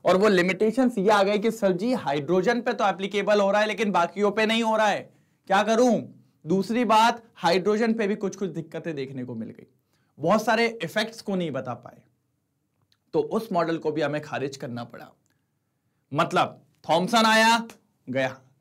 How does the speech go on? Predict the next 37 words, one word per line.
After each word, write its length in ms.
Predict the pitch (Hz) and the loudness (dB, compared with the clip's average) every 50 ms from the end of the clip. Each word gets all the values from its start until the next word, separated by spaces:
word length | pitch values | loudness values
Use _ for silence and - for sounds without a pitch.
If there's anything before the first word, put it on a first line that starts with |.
| _ _ _ _ _ _ _ - | _ _ _ _ _ _ _ 2
रदरफोर्ड 500 | 208 196 185 226 233 226 - 247 247 247 | 2 4 4 4 2 4 4 4 6 6
आया, 440 | 240 226 220 226 240 233 233 226 - - _ - | 6 6 6 6 6 6 4 2 0 -6 _ -6
गया, 420 | 143 165 170 175 175 151 123 - - - _ _ _ _ _ _ - | 0 2 4 6 4 4 2 -2 -10 -20 _ _ _ _ _ _ -10
बोस 400 | 135 139 175 220 254 277 262 220 | 0 2 6 6 6 6 6 4
आया, 480 | 262 226 233 240 247 247 254 - - - _ _ - | 4 6 6 6 6 6 4 4 0 -4 _ _ -14
गया। 480 | 143 127 - 156 165 170 147 120 - - _ _ _ _ 175 | -8 -2 0 2 4 4 2 0 -4 -10 _ _ _ _ -2
अब 240 | 196 202 - - - | -2 -2 -4 -6 -4
कौन 280 | 175 165 165 156 151 | -2 0 0 0 -2
सर, 320 | 147 - - 131 117 - - _ _ _ _ _ _ _ _ | -6 -10 -12 -12 -12 -12 -18 _ _ _ _ _ _ _ _
अब 260 | 156 190 214 214 208 - | 0 0 0 0 -2 0
कौन 260 | 202 196 202 214 208 | 2 4 4 4 4
है 80 | 214 208 | 2 0
जो 120 | 180 202 | 2 2
आने 240 | 196 180 170 175 175 | 2 2 4 2 2
वाला 220 | 170 165 160 160 156 | 2 4 2 2 2
है? 180 | 151 151 151 | 0 -2 -2
तीन 340 | 156 196 208 226 226 220 226 | -2 0 2 2 2 2 0
तीन 260 | 226 233 233 226 214 | 0 0 0 2 2
मॉडल 360 | 190 175 175 175 180 202 202 | 2 2 2 4 4 4 2
बेकार 380 | 185 170 175 165 175 175 175 175 | 2 0 0 2 4 4 6 4
हो 140 | 175 156 156 | 4 2 2
गए। 240 | 156 156 143 127 110 - - - _ _ _ _ | 2 2 2 0 -2 -4 -8 -16 _ _ _ _
सर, 140 | - 175 175 | 0 0 0
कोई 300 | 175 180 196 196 196 185 | 0 0 0 0 0 0
है 280 | 143 - 175 202 233 220 | 0 2 4 4 4 4
दुनिया 400 | 185 220 214 202 208 208 208 208 | 4 2 2 2 2 2 2 2
में 220 | 214 214 196 160 | 4 2 2 2
जो 120 | 143 196 | 2 0
हमें 300 | 185 160 170 180 190 196 | 0 0 0 0 -2 -2
कोई 180 | 190 202 196 190 | -2 -2 -4 -4
सही 240 | 185 - 180 180 202 | -2 -2 0 0 0
मॉडल 340 | 196 175 175 175 185 185 185 | 0 0 0 2 2 2 2
बता 240 | 165 170 - 175 | 0 0 0 -2
पाए? 260 | 175 180 185 180 165 139 | 0 0 0 0 0 0
तो 380 | - - - _ _ - 175 | -4 -8 -18 _ _ -6 -6
सर 220 | 165 - - 123 127 | -2 -2 -2 -2 -2
है, 520 | 117 117 139 147 147 135 113 - - - | -2 -2 -2 0 0 0 -2 -6 -10 -20